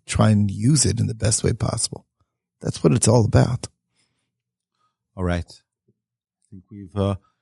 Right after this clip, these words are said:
Speaker 2: answered, hopefully, the question. If anyone, any one of our listeners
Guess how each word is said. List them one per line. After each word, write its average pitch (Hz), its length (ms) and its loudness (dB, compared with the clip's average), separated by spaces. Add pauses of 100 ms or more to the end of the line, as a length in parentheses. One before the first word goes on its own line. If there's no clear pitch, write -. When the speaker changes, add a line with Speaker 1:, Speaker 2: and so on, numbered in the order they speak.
(180)
Speaker 2:
answered, 107 400 2
hopefully, 90 540 -2
the 92 100 -12
question. 92 400 -4
If 90 100 -8
anyone, 98 300 2 (500)
any 98 160 2
one 90 180 2
of 85 80 2
our 82 120 2
listeners 95 640 0